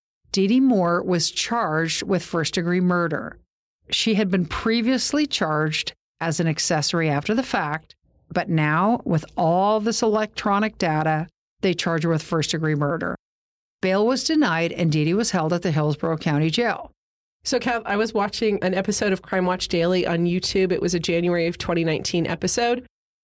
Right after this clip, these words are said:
Speaker 2: and it showed a clip of detectives bringing Dee Dee in to be booked for first-degree murder.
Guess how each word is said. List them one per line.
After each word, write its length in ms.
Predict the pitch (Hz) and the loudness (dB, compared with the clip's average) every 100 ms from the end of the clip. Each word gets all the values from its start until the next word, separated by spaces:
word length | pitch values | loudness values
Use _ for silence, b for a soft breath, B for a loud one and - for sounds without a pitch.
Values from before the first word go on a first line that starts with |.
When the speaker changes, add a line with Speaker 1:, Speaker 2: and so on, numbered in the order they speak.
| _ | _
Speaker 2:
and 360 | 214 226 190 190 - | -2 2 2 0 -4
it 100 | 208 | -4
showed 160 | - 214 | 0 0
a 60 | |
clip 200 | 214 214 | 0 0
of 120 | 208 190 | 0 -2
detectives 440 | 196 190 190 180 | -2 -4 -4 -4
bringing 300 | 185 180 175 | -2 0 0
Dee 160 | 170 170 | 0 0
Dee 180 | 175 | 0
in 100 | 165 | 0
to 120 | 170 - | -2 -2
be 120 | 165 | -4
booked 600 | - 302 277 185 - - | -2 0 0 -2 -6 -8
for 220 | - 180 | -4 -2
first-degree 460 | 175 156 170 165 160 | -2 -4 -2 -2 0
murder. 360 | 254 202 - | 0 0 -2